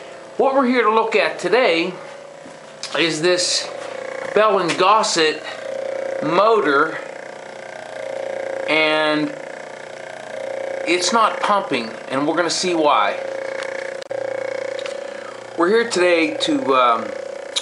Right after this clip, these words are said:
service the motor and the, um, coupler and motor mou-,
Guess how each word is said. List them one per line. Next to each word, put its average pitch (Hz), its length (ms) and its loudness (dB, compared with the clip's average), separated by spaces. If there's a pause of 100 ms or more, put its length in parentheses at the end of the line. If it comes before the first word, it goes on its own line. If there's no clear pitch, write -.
(320)
service 185 760 2
the 120 680 -2
motor 120 560 4 (800)
and 123 500 0
the, 117 340 0
um, 101 440 2 (4000)
coupler 165 460 6
and 127 120 2
motor 170 280 6
mou-, 131 200 2